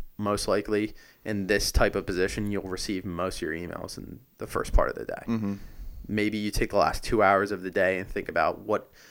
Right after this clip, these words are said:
Speaker 1: what agenda items can I move forward right now by being
Speaker 2: Mm-hmm.
Speaker 1: proactive.
Speaker 2: I love it.
Speaker 1: So, you know, that's, that's what I'm talking about with in, in creating systemization
Speaker 2: Mm-hmm.
Speaker 1: and systematizing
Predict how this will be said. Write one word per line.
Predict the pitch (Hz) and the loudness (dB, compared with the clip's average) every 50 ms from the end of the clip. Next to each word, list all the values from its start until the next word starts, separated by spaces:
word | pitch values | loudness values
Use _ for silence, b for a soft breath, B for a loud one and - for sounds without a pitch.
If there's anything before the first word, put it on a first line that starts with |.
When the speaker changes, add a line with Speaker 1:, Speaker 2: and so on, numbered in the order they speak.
| b b b b - | b b b b -4
Speaker 1:
what | 127 123 139 143 - | 4 6 6 6 6
agenda | 131 123 123 123 117 120 113 - | 4 2 4 4 4 4 2 2
items | 117 117 113 110 110 104 101 - | 2 4 4 4 2 0 4 8
can | - - 120 | 8 10 10
I | 117 110 | 10 6
move | 113 113 110 110 104 | 4 4 2 2 0
forward | - - - 117 113 113 113 107 101 101 98 98 - - - - | 0 2 4 4 6 6 6 6 6 4 2 0 -4 -10 -8 -6
right | 120 117 120 104 107 107 85 | -2 2 4 4 4 4 2
now | 95 92 78 80 73 90 - | -2 -4 -4 -4 -4 -2 0
by | 95 95 | 0 0
being | 101 101 87 101 98 | 2 0 0 -2 -2
Speaker 2:
Mm-hmm. | - - | -2 -2
Speaker 1:
proactive. | 67 - - - - - - - - - - - | -2 -2 -4 -6 -10 -14 -14 -8 -4 -4 -2 -2
Speaker 2:
I | 92 92 | 0 0
love | 92 95 95 87 | 2 2 2 2
it. | 82 - - - _ _ _ _ _ - - - | 0 -2 -6 -10 _ _ _ _ _ -18 -12 -8
Speaker 1:
So, | - - 117 107 107 107 101 98 - b b b b b b b b b | -2 2 4 4 6 6 4 2 0 b b b b b b b b b
you | - 113 | 0 2
know, | |
that's, | 107 117 120 - - - - - | 4 4 4 6 8 8 8 8
that's | - 127 123 139 165 - - | 8 8 8 8 10 10 10
what | 143 127 120 | 10 10 8
I'm | 120 113 | 4 2
talking | - 127 113 107 - 117 | 2 2 2 2 2 2
about | 107 107 107 107 104 - | 4 4 4 4 2 0
with | 110 110 104 - - - - - | -6 -8 -8 -8 -8 -8 -8 -8
in, | - 107 101 95 95 - - | -8 -8 -8 -8 -8 -10 -8
in | 113 110 | -8 -6
creating | - - 120 104 98 95 | -2 -2 -2 0 -2 -4
systemization | 95 - - - - 104 - - 95 78 76 - 50 50 - - - - - - - | -6 -6 -6 -4 -4 -4 -4 -4 -6 -6 -8 -10 -10 -12 -12 -14 -14 -12 -10 -6 -4
Speaker 2:
Mm-hmm. | 104 104 107 98 95 92 - - | -2 -2 -2 -2 -4 -4 -8 -10
Speaker 1:
and | - 107 98 95 92 | -8 -6 -4 -2 -2
systematizing | - 110 98 - - 90 - - 104 82 85 - 85 78 87 | -2 -2 -2 -2 -2 -2 -2 0 2 2 2 0 -2 -6 -8